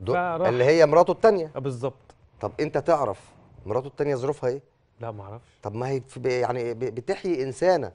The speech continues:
Speaker 2: آه،
Speaker 1: ليه
Speaker 2: بس ده،
Speaker 1: نتجاحد
Speaker 2: ده
Speaker 1: على بعض؟
Speaker 2: المصريات ما ينفعش الكلام ده معاهم، ما ينفعش.
Speaker 1: أنا شايف
Speaker 2: يعني أنا
Speaker 1: بقى،
Speaker 2: شايف إن الموضوع
Speaker 1: أنا بقى
Speaker 2: برضه
Speaker 1: شايف، أنا شايف يا محمد إن
Speaker 2: طب
Speaker 1: أنت
Speaker 2: هو
Speaker 1: رايح
Speaker 2: متجوزها في السر، يعني كمان متجوزها في السر، يعني هي ما تعرفش إلا فوجئت إن هو بيبيع ال-، الصيغة بتاعتها علشان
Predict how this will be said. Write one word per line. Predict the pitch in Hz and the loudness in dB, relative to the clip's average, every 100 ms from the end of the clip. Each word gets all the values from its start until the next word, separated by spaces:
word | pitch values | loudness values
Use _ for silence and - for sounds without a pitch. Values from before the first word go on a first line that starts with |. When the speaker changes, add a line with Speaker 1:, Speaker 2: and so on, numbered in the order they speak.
| _ _ _ _ _ _ - | _ _ _ _ _ _ -14
Speaker 2:
آه، | 127 | -4
Speaker 1:
ليه | 135 226 | 0 4
Speaker 2:
بس | 220 | 4
ده، | 170 | 4
Speaker 1:
نتجاحد | 190 196 175 | 4 4 6
Speaker 2:
ده | 135 | 6
Speaker 1:
على | 131 | 6
بعض؟ | 151 156 | 6 6
Speaker 2:
المصريات | 139 139 131 165 | 2 -2 -2 -2
ما | 151 | -4
ينفعش | 127 160 160 | -6 -6 -10
الكلام | 135 131 143 | -8 -8 -6
ده | 139 | -6
معاهم، | 120 143 127 | -8 -10 -10
ما | 117 | -10
ينفعش. | 117 160 160 - - | -10 -12 -16 -16 -6
Speaker 1:
أنا | 135 127 | -4 -4
شايف | 139 135 | -2 -2
Speaker 2:
يعني | 127 | -2
أنا | 151 | -2
Speaker 1:
بقى، | 131 151 | 0 -2
Speaker 2:
شايف | 160 139 | -4 -8
إن | 123 120 | -12 -10
الموضوع | 120 117 120 | -10 -6 -4
Speaker 1:
أنا | 135 | 0
بقى | 156 123 | 2 2
Speaker 2:
برضه | - | 2
Speaker 1:
شايف، | 135 131 | 0 0
أنا | - 123 | -2 -2
شايف | 123 127 | 0 0
يا | 113 | 0
محمد | - 117 | 0 -4
إن | 113 | -2
Speaker 2:
طب | 120 | 0
Speaker 1:
أنت | 143 | 2
Speaker 2:
هو | |
Speaker 1:
رايح | 123 | 4
Speaker 2:
متجوزها | 127 170 185 | 4 4 2
في | 151 | -2
السر، | 139 165 147 113 - | -6 -6 -6 -8 -10
يعني | 120 131 | -8 -6
كمان | 147 165 | -4 -4
متجوزها | 160 151 175 156 | -2 -2 -2 -4
في | |
السر، | - - 156 | -8 -6 -6
يعني | 131 127 | -4 -6
هي | 165 | -6
ما | 165 | -6
تعرفش | 156 143 147 185 - - - | -6 -4 -4 -4 -8 -20 -12
إلا | 127 127 131 113 - | -8 -6 -8 -12 -12
فوجئت | 170 196 156 202 - - | -4 -4 -4 -6 -6 -12
إن | 131 127 147 | -12 -8 -6
هو | 160 | -6
بيبيع | 127 127 165 160 | -6 -6 -6 -8
ال-، | 135 131 123 | -10 -12 -16
الصيغة | - 160 | -14 -12
بتاعتها | 147 135 151 156 | -12 -12 -12 -10
علشان | 123 120 - 139 139 | -12 -12 -12 -14 -14